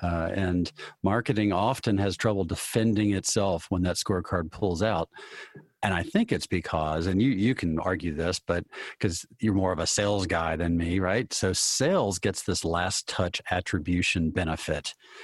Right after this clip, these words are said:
So you can always go and say, "We closed X dollars." Well, in a sense, that's fair because you did touch it last, sales touched it last. But man, it's such a, a, a,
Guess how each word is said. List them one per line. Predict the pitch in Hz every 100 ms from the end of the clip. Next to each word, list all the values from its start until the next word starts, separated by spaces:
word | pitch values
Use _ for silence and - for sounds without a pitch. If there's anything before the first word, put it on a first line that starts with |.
| -
So | - 104
you | 98 120
can | 117
always | 98 104 104 85
go | 98 92
and | 95
say, | 85 90
"We | 90 110
closed | - 104 92 90 85 -
X | 104 90 -
dollars." | - 80 85 85 85 90 - - - - -
Well, | 117 127 131 117 _ -
in | 113
a | 104
sense, | - 175 90 - - _ _ - - 104
that's | 101 92 -
fair | - 131 104 87 90
because | 92 - 87 92
you | 101
did | 98 131 127 _ -
touch | 90 82
it | 87 -
last, | 87 80 85 -
sales | - - 101 85 90
touched | - - -
it | 87
last. | 85 80 90 - - - - - -
But | 151 135
man, | 220 254 208 104
it's | 110 -
such | 214 151
a, | 110 98 95
a, | 110 95 95 95
a, | 95